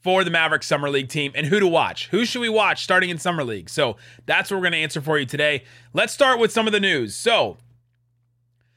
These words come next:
uh, the Mavericks have officially, this is not rumor anymore, officially signed, uh, Jaden Hardy to his deal. So now he's set,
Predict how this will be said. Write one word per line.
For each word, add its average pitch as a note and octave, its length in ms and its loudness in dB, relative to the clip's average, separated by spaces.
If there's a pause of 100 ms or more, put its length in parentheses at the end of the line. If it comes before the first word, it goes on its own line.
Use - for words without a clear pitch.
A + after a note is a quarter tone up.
(260)
uh, D3 140 0
the D#3 80 0
Mavericks A3+ 340 2
have F#3 140 2
officially, G#3+ 600 0
this D3+ 200 -8
is F#3 40 -6
not A#3 220 0
rumor B3+ 280 4
anymore, E3 360 0
officially F#3 640 -2
signed, C#3+ 600 0 (440)
uh, B2+ 260 2
Jaden A3 380 0
Hardy G#3 340 4
to G#3 120 -4
his G3 220 2
deal. G#3+ 280 0
So F#3 140 -8
now D#3 280 -2
he's F3 260 -8
set, G3 340 0